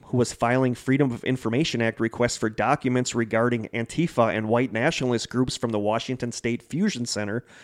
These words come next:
whose purpose is to detect, deter, and prevent terrorist attacks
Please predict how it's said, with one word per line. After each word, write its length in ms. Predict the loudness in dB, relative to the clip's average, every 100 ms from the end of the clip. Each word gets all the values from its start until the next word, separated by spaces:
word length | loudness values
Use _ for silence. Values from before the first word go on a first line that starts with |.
| -20 -14
whose 160 | -2 -2
purpose 420 | 2 2 4 0
is 240 | 4 2 2
to 300 | 2 4 4
detect, 560 | 2 -4 0 0 -2 -2
deter, 360 | -2 2 2
and 140 | 4 0
prevent 300 | 0 0 -2
terrorist 440 | 0 2 2 2 -2
attacks 560 | -2 0 0 -4 -12